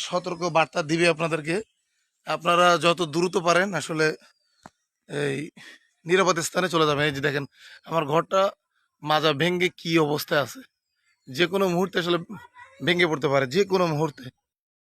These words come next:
আর এই ঘরের ভিতরে ছিল একটা গরু, যেটা আসলে বিক্রি হয়ে গেছিল। আমরা বর্গা পালতাম, এই ঘরের ভিতরে ছিল সেই গরুটা। আমরা সেই গরুটাকে আমরা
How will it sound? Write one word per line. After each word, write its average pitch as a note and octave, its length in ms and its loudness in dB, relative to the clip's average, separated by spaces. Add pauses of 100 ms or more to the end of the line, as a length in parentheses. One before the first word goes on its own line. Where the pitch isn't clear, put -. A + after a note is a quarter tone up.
(880)
আর E3 80 4 (220)
এই G#3+ 160 0
ঘরের G3 200 6
ভিতরে F#3+ 240 2
ছিল F3+ 140 4
একটা E3 220 0
গরু, C#3+ 160 4 (640)
যেটা D#3+ 280 0
আসলে F3+ 160 2 (100)
বিক্রি E3 300 0
হয়ে F3+ 200 8
গেছিল। F3 260 2 (800)
আমরা D#3 280 2 (100)
বর্গা D#3 340 6
পালতাম, D#3 320 4 (1000)
এই G3 200 -2
ঘরের F#3+ 220 4
ভিতরে F3+ 220 2
ছিল F#3 120 0 (120)
সেই E3+ 160 0
গরুটা। E3 300 2 (680)
আমরা D#3+ 320 2 (420)
সেই - 240 -2
গরুটাকে F3 460 2
আমরা E3 120 2